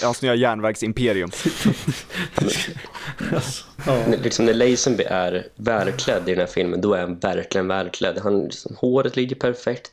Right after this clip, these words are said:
Speaker 3: perfekt klocka. Ja, det är en, de har verkligen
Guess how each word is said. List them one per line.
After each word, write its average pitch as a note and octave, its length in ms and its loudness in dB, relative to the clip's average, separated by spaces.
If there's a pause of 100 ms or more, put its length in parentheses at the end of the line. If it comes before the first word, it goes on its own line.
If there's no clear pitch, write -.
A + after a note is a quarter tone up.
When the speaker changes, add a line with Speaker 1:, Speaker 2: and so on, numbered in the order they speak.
Speaker 3:
perfekt A#2+ 460 0
klocka. - 680 -4 (420)
Ja, C3 400 0 (220)
det A#2 100 2
är B2 60 4
en, A#2+ 180 0 (360)
de C3 100 6
har C3+ 80 6
verkligen C3 640 2